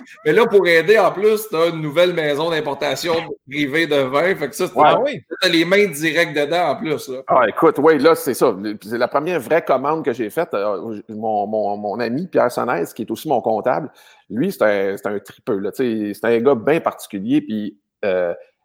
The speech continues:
Speaker 2: ça fait longtemps qu'il avait un appart à, à Paris parce qu'il a fait beaucoup d'affaires. Lui, c'est un, euh, c'est un comptable d'artistes. Fait qu'il a fait beaucoup
Speaker 1: Ok.
Speaker 2: d'affaires en musique.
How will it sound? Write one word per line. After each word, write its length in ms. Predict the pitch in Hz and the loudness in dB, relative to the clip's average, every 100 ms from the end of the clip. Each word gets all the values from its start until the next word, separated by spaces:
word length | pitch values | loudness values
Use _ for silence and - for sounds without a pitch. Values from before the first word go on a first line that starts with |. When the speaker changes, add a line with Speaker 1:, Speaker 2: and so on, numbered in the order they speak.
| _ | _
Speaker 2:
ça 160 | - 98 | -8 0
fait 120 | 131 | 4
longtemps 360 | 156 156 170 | 4 4 2
qu'il 140 | 175 117 | 4 6
avait 280 | 107 107 123 | 6 6 4
un 120 | 117 | 4
appart 320 | 104 143 - | 0 0 0
à, 100 | - - | -2 0
à 80 | |
Paris 400 | 117 117 113 139 214 | 2 2 0 -4 -6
parce 160 | - | -6
qu'il 120 | - | -4
a 20 | 107 | -2
fait 80 | |
beaucoup 260 | 131 135 - | -2 -2 0
d'affaires. 460 | - 113 143 160 147 | 2 4 2 2 2
Lui, 160 | 139 | -2
c'est 80 | 135 | -2
un, 80 | 120 | 0
euh, 360 | 120 107 95 110 | 2 2 2 -2
c'est 120 | 117 | -4
un 140 | 113 | -4
comptable 340 | 110 123 139 139 | -4 -2 0 0
d'artistes. 480 | 110 - 123 - _ | -2 -2 -8 -8 _
Fait 80 | - | -10
qu'il 100 | - | -6
a 40 | |
fait 60 | 143 | -8
beaucoup 200 | 131 - | -4 -4
Speaker 1:
Ok. 100 | - | 0
Speaker 2:
d'affaires 220 | 180 156 - | 0 -2 0
en 160 | 127 | 0
musique. 400 | 131 143 120 170 | 2 0 2 0